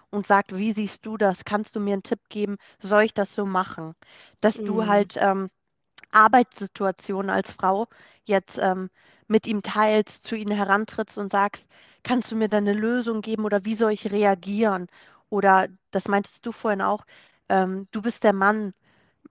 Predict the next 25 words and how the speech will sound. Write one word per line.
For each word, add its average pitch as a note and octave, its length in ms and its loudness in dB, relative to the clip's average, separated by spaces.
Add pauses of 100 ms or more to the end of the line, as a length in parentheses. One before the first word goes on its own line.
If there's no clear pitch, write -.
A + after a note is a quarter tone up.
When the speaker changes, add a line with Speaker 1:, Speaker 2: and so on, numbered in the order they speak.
(460)
Speaker 1:
kannst A3+ 320 -2
du A#3+ 60 -8
das G#3+ 300 2
handeln?“ F#3 460 2
und F3 220 -10
sowas. F#3 400 -6
Halt G3+ 180 6
jetzt - 200 -4
nicht G3 160 -4
so F#3 140 -12
plakativ, - 760 -4 (320)
sondern G#3+ 360 2
ihm A#3 240 -4 (140)
dadurch A#3 480 2
wirklich A#3+ 340 -6
in G#3 120 -2
seiner G3 280 0
Männlichkeit A#3 640 -2
auch G#3 120 -2
unterstützend - 1040 -10 (840)
Speaker 2:
Ja. A#3 280 -4
Speaker 1:
sein, F3 280 -4 (580)
Speaker 2:
Ja, - 100 -6
Speaker 1:
oder? D#4 180 0 (140)
Speaker 2:
also, A3+ 260 2